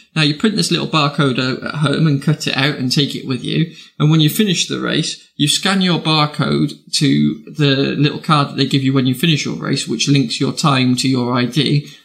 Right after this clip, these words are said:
And then a couple of hours after you finish the run, they send you the times, the time that you took to run the five kilometres. So I found that really useful. Um, the one that I do, which is local to where I live now, is,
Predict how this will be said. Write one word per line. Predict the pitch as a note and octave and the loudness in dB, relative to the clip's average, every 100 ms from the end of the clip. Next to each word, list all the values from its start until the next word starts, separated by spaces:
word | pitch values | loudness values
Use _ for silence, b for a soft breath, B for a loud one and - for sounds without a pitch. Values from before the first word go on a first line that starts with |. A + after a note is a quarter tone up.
| B | B
And | C3+ | 0
then | |
a | C3+ | 2
couple | F#3 E3+ | -2 0
of | D3+ | 0
hours | D3 C#3 - - - | 2 2 -2 -8 -4
after | D3+ - C3 | -4 -2 -4
you | |
finish | - F3+ B2 - | 0 0 0 -4
the | A2+ | -4
run, | A2+ D3+ E3+ B B B | 0 0 -2 B B B
they | D#3+ | 2
send | - C#3+ C3 B2+ | 2 0 0 -2
you | C3+ C#3+ - | -2 -2 -4
the | - D#3 | -4 -2
times, | - G#3 D3+ B2 - - - | 0 2 2 0 -4 -10 -8
the | C#3 | -4
time | - F3 C3+ - | 0 2 2 0
that | - | -4
you | - | -6
took | - - | -6 -6
to | B2 | -6
run | B2+ - D#3+ - _ _ _ _ _ _ - | -4 -4 -6 -12 _ _ _ _ _ _ -2
the | C#3+ | 0
five | C#3+ B2+ - | 2 0 0
kilometres. | D#3 B2 - - - | -2 0 -2 -6 -2
So | - | 0
I | E3+ | 2
found | G3+ C3 C#3 C#3 | 2 0 0 -2
that | C#3 | 0
really | C#3 C#3+ | 0 2
useful. | D#3+ F#3+ - - - B B B - | 2 2 0 -2 -4 B B B -4
Um, | C#3+ C#3 | -2 0
the | D3 | 2
one | F3+ F3+ | 2 2
that | - | 2
I | E3+ | 2
do, | D#3 C#3 D3 C#3 | 0 2 0 0
which | - - | -4 -2
is | C#3 C#3+ | 2 4
local | D3 C#3 C#3 C3 | 2 2 -2 -2
to | D3 | 0
where | C#3 C#3 | 0 2
I | |
live | C#3 C3 | 2 2
now, | D3+ D#3 C#3+ | 2 4 4
is, | C3+ D3 - | 2 0 -2